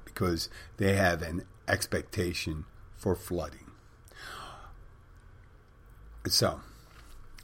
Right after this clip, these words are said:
with that and the development and all this stuff, we'll see what shakes out in the Keys. Like I said, history, history is the, the final authority for proving whether people's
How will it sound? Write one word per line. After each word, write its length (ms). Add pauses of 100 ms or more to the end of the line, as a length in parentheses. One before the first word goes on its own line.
(160)
with 200
that 440
and 200
the 60
development 1080 (100)
and 160
all 300
this 240
stuff, 320
we'll 140
see 260
what 220
shakes 400
out 140
in 80
the 60
Keys. 440 (320)
Like 260
I 120
said, 280
history, 640 (580)
history 560
is 300 (340)
the, 400 (760)
the 100
final 720 (160)
authority 600
for 280
proving 540
whether 380 (360)
people's 520